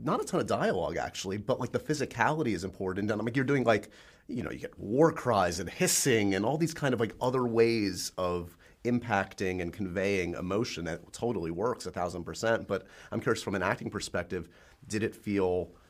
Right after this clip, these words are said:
I don't know, like, a different sort of a challenge? Was it more freeing to, to embrace physicality over dialogue, or, or,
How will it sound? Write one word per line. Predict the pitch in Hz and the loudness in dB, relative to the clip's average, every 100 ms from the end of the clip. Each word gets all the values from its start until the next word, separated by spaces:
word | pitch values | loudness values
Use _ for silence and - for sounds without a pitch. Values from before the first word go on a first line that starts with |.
| - _ _ _ _ | -20 _ _ _ _
I | 101 | -8
don't | 123 | -4
know, | 143 175 78 - - | 0 0 -2 -6 -6
like, | 95 95 | -6 -4
a | |
different | 90 101 107 | -6 -6 -6
sort | - 101 | -4 -2
of | 95 | -4
a | |
challenge? | - 101 101 101 | -2 0 0 0
Was | 85 | -4
it | 87 | -6
more | 98 101 | -4 -4
freeing | - 104 104 101 98 95 82 | -4 -2 0 0 0 -2 -4
to, | - 90 85 | -4 -4 -6
to | - 90 82 - - | -6 -6 -6 -8 -10
embrace | 87 92 82 | -8 -6 -6
physicality | 104 - - 92 92 92 90 | -6 -8 -4 -2 0 -2 -2
over | 85 82 | -4 -6
dialogue, | 80 85 113 123 120 117 85 | -4 -2 2 2 2 0 -2
or, | 82 73 | -4 -4
or, | 78 73 | -6 -8